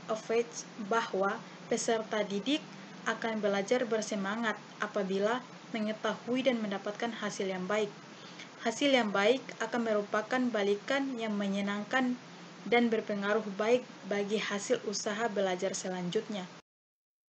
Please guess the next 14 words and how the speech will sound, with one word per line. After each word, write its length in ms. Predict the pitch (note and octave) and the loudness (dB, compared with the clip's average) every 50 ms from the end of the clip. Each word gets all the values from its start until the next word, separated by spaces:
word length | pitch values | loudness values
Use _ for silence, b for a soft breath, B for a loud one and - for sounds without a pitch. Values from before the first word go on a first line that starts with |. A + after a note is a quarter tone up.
| _ _ _ A3 | _ _ _ -2
Yang 120 | G#3+ G#3+ G#3 | -2 -2 0
poin 220 | - A3 G#3+ G#3 | 0 0 2 2
yang 100 | G#3 G#3 | 0 0
terakhir, 480 | G3+ G#3 G3+ G3 F#3+ G3 B3 C#4 - - - - - - - | 0 2 2 2 2 4 4 4 4 4 -2 -14 -16 -6 -4
yang 220 | A3+ A3 G#3+ G3+ | -2 -2 -2 -2
ketujuh, 480 | - - - - - G3+ F3+ F3 C4 C#4+ D4 - - - - - | -4 -6 -4 0 0 0 0 0 -2 -4 -4 -6 -12 -16 -14 -2
perbedaan 640 | - A3+ G#3+ G#3 F#3+ F#3+ G3+ G3+ G3+ - - A3+ A#3 A#3+ - | 0 0 0 0 0 -2 -2 0 0 -2 -2 -2 -4 -4 -4
individual. 640 | G#3 G3 F#3+ F#3 F3 - G3 - F#3+ G3 F3+ - G#3 - - - - B B B B B B B | -4 -2 -4 -4 -6 -8 -8 -4 -4 -4 -4 -4 -6 -10 -12 -16 -18 B B B B B B B
Siswa 460 | - - - G#3+ - - C4+ C#4 C#4+ | -8 -6 -4 -4 0 2 4 6 6
merupakan 500 | C#4 C4+ A#3 G#3+ G#3 - G#3 G3 - G#3 G#3 - | 6 4 4 2 0 -2 -4 -2 -2 -4 -4 -2
individual 800 | G#3 G3+ G3+ G#3 G3+ - G3+ G3+ F#3 G3+ G3 G3+ G3 F#3+ F#3 | -2 0 0 0 -2 -2 -4 -4 -2 -2 0 0 0 2 2
yang 180 | F#3 F#3 F#3 F#3 - - - | 0 0 -2 -4 -4 0 2
unik, 500 | C4 C4+ C#4 C#4+ C#4+ - - - - G#3+ | 4 6 4 4 2 -2 -8 -10 -8 -6
artinya 540 | G#3 - - - G#3 G3+ G3 G3+ G#3 A3+ | -6 -6 -4 -2 0 0 0 0 -2 -2